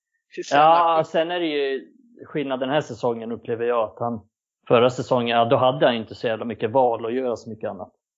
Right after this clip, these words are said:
Speaker 1: Nej.
Speaker 2: än att ha med dem en del. Även om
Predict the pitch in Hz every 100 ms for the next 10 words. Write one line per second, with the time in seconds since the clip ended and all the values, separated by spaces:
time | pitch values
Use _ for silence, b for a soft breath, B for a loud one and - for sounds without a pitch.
0 | _ _ _ 143 135 113 107 135 120 117
1 | 110 110 107 104 - 120 107 107 117 160
2 | 165 165 175 151 127 123